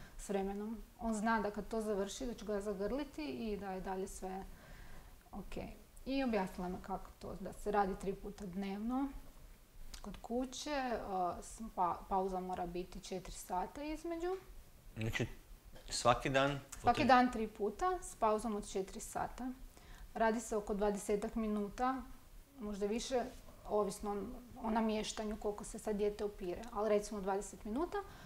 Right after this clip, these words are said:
Speaker 1: ali kad se odradi, još nekih pola sata, e, je to aktivno u tijelu. Znači, kad se
Speaker 2: Aha.
Speaker 1: to sve zbroji, ispada da on vježba puno više.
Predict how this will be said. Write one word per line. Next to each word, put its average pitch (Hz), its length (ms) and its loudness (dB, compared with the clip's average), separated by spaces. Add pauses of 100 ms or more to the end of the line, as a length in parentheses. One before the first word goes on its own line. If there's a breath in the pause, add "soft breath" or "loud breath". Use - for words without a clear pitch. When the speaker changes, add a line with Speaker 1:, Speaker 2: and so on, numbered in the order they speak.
(220 loud breath)
Speaker 1:
ali 240 220 8
kad 240 200 4
se 226 80 0
odradi, 269 600 2
još 269 340 0
nekih 233 340 -2
pola 226 240 4
sata, 208 480 0 (400)
e, - 40 -8 (400)
je 202 120 2
to 214 180 0
aktivno 214 540 -2
u 208 40 -6
tijelu. 196 380 -4 (220)
Znači, 240 320 -4
kad - 260 2
se 214 80 -4
Speaker 2:
Aha. 240 100 6
Speaker 1:
to 247 60 8
sve 240 240 4
zbroji, 220 560 6
ispada 254 460 6
da 247 120 4
on 247 80 4
vježba 233 280 4
puno 208 280 -2
više. 185 380 -2